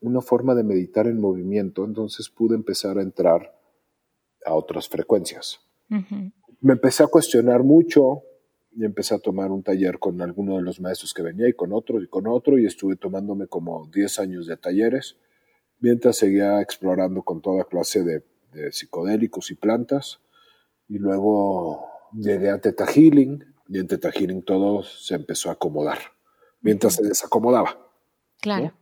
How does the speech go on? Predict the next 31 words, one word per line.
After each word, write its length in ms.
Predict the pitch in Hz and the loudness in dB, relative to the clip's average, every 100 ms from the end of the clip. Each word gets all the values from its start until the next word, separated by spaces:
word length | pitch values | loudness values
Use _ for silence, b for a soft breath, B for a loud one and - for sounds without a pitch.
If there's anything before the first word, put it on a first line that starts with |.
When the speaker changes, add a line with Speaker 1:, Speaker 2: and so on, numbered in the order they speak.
| _ | _
Speaker 1:
Pero 340 | - 101 101 104 | 0 2 2 4
era, 320 | 113 127 127 - | 4 4 2 0
pero, 380 | 117 107 98 - | 2 2 0 0
pero 200 | 113 110 | 0 2
fue 160 | - 127 | 2 2
un 100 | 135 | 2
sentimiento 600 | 147 135 117 113 107 117 | 0 0 0 0 4 4
de 120 | 110 | 4
que 240 | - 92 87 | 2 0 0
al 160 | 95 | -2
principio 420 | - 95 131 - 147 | -2 -2 0 2 2
se 100 | - | 0
estaba 260 | - 98 | -2 -2
acomodando 580 | 98 - 78 160 156 - | 0 -2 -2 -6 -6 -6
las 160 | - - | -8 -8
cosas, 420 | - - - - _ - | -12 -14 -14 -18 _ -10
Speaker 2:
Ujú. 340 | 190 190 196 185 _ - | -8 -6 -10 -10 _ -6
Speaker 1:
¿no? 220 | 117 151 | -2 -2
O 40 | |
sea, 140 | 123 120 107 | 0 0 0
como 180 | - 117 | -2 0
que 120 | 127 | 0
fue 160 | - 139 | 4 4
el 60 | 135 | 6
primer 320 | 147 143 131 | 4 4 4
lugar 460 | 147 135 120 - - - 101 | 6 6 4 2 -6 -14 -8
donde 260 | 101 101 | -6 -4
pude 320 | - 120 131 120 | 0 4 4 4
decir, 280 | - 107 | 0 2
"Ah, 60 | 123 | 4
ok, 180 | 131 | 4